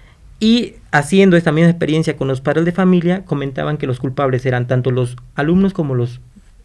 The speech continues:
maestros. Y considero que faltan espacios en donde estas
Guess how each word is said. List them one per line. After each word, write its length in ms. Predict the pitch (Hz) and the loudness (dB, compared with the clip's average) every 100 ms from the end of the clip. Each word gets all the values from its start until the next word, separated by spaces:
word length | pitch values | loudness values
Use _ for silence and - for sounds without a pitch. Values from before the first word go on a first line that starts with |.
| _ | _
maestros. 720 | 143 127 123 120 - 139 - - - _ - - - - - - | -2 0 0 -4 -10 -14 -18 -20 -20 _ -20 -20 -20 -20 -20 -8
Y 260 | 220 233 233 | -2 0 2
considero 480 | 208 185 190 196 | 2 4 4 2
que 140 | 202 170 | 0 -2
faltan 420 | 196 202 196 185 | 0 -2 0 0
espacios 680 | 165 131 - 202 202 160 147 | 0 -6 -4 -4 -2 -4 -4
en 140 | 147 143 | -4 -4
donde 480 | 143 143 143 139 135 - - - | -4 -2 -2 -4 -6 -20 -20 -2
estas 680 | 220 208 - 180 175 170 | 0 0 0 2 2 0